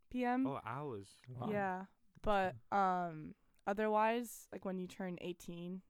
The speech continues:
Speaker 1: then you can drive at any time.
Speaker 2: Six A M
Speaker 3: So
Speaker 2: to nine P M is basically the whole day. So
Speaker 3: What?
Speaker 2: that's quite
Speaker 3: Yeah.
Speaker 2: good. You can basically drive at sixteen.
Speaker 3: That's true.
Speaker 2: Yeah.
Speaker 3: That's
Speaker 1: Yeah.
Speaker 3: true.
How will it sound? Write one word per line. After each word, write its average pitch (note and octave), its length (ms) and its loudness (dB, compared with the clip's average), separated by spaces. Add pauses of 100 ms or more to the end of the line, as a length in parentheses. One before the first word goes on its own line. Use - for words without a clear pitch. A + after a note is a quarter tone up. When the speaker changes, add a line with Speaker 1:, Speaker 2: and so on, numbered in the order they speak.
Speaker 1:
then F3 240 -4
you E3 100 -12
can E3+ 140 -12
drive D#3+ 260 -4
at D3+ 80 -8
any C#3+ 160 -10
time. - 300 -16 (560)
Speaker 2:
Six A2+ 260 -2
A A2 60 0
M G2+ 100 -4
Speaker 3:
So - 60 -12
Speaker 2:
to D3 60 -8
nine D#3 200 -6
P - 120 -10
M C3 100 -6
is A2+ 80 -8
basically A2+ 560 -8
the G#2 100 -8
whole G2+ 180 -8
day. G2 260 -8 (540)
So G#3+ 120 -12
Speaker 3:
What? G#2 100 -6
Speaker 2:
that's C3 340 -10
quite A#2+ 260 -8
Speaker 3:
Yeah. A#2+ 140 -4 (200)
Speaker 2:
good. C3 160 -6
You D3+ 100 -6
can F3 140 -8
basically E3 320 0
drive A#2+ 220 0
at G#2 80 -8
sixteen. G2+ 400 -12 (360)
Speaker 3:
That's B2 160 -4
true. F#2 240 -6 (180)
Speaker 2:
Yeah. A2 100 -14
Speaker 3:
That's G2 120 -10
Speaker 1:
Yeah. - 160 -6
Speaker 3:
true. F#2+ 180 -10